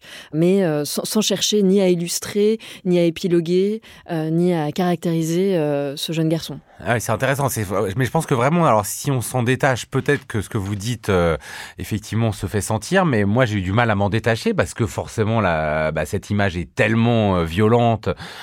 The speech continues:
Speaker 2: que j'ai eu l'impression, un peu, au fond, d'une esthétisation, euphémisation, par des bonnes intentions, hein. Dans la note d'intention, Fiaménard explique qu'elle se sent très blanche, privilégiée et coupable.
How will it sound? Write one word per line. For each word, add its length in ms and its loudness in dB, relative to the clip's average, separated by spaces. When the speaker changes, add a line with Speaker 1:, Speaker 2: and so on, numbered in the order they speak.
Speaker 2:
que 140 4
j'ai 100 0
eu 80 4
l'impression, 540 0
un 80 4
peu, 160 0
au 180 4
fond, 360 -2
d'une 260 0
esthétisation, 880 0
euphémisation, 840 0
par 180 4
des 140 -2
bonnes 240 2
intentions, 520 0
hein. 120 2
Dans 160 0
la 320 2
note 160 0
d'intention, 480 -2
Fiaménard 400 0
explique 240 -4
qu'elle 160 -2
se 100 -4
sent 180 -4
très 200 0
blanche, 340 0
privilégiée 520 0
et 40 2
coupable. 520 2